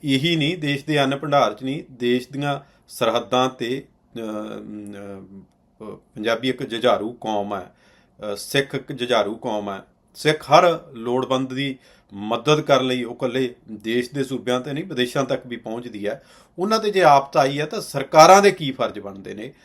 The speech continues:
ਜਾਂ ਕੇਂਦਰ ਸਰਕਾਰ ਦਾ ਕੀ ਫਰਜ਼ ਬਣਦਾ ਹੈ ਜਾਂ ਇਹ 'ਚ ਕਿਉਂ ਇੰਨੀ ਦੇਰੀ ਹੋਈ ਹੈ,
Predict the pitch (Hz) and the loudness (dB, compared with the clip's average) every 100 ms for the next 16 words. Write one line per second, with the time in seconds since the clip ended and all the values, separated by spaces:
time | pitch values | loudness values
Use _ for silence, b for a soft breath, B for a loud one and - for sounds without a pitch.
0 | b b _ 123 120 - 160 180 190 180 | b b _ -4 -4 0 2 4 4 4
1 | 151 147 127 127 123 120 113 101 104 98 | 2 0 0 -4 -6 -10 -8 -8 -8 -12
2 | 98 98 113 b b b 135 151 165 165 | -14 -16 -18 b b b 2 4 4 0
3 | 175 165 - - 170 190 196 175 165 165 | -4 -4 -12 2 6 6 4 2 2 0
4 | 127 113 113 107 107 98 113 - | 0 -2 -2 -8 -10 -10 -12 -14